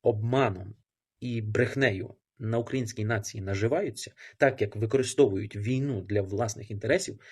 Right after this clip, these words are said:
такого ще в історії, е, людства не було.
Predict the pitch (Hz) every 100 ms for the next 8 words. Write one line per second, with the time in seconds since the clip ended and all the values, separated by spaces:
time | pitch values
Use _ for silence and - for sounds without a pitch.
0 | - - 113 147 120 - 120 107 107 -
1 | 110 101 98 - - - - 110 101 95
2 | 113 135 - - 107 107 98 -